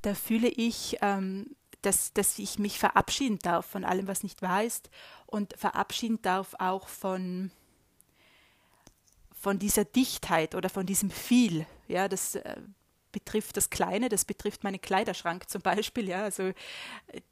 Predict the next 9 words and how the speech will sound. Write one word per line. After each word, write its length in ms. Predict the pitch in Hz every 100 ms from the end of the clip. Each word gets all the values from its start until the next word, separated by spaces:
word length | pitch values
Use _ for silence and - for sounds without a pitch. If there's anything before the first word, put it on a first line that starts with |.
| _
das 320 | 202 - -
runterzubrechen 720 | 226 247 233 - - 180 -
auf 120 | 185 -
fünf 220 | 233 -
Kleidungsstücke 680 | - 190 190 - - - 202
finde 240 | - 196
ich 140 | 196 -
ungemein 380 | 226 226 196 190
befreiend 720 | 185 - 165 190 254 254